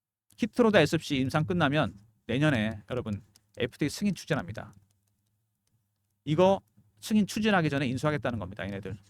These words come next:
주가 또 올라가기 전에. 그래서 박 대표가 말씀드렸죠.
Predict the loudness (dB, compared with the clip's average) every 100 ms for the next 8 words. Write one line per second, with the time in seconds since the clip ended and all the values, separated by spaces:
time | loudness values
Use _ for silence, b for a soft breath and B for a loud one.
0 | _ _ _ _ _ _ -12 -2 0 0
1 | 0 0 -4 -8 -10 -12 _ _ _ _
2 | _ 2 4 2 2 4 6 4 2 -2
3 | 0 0 0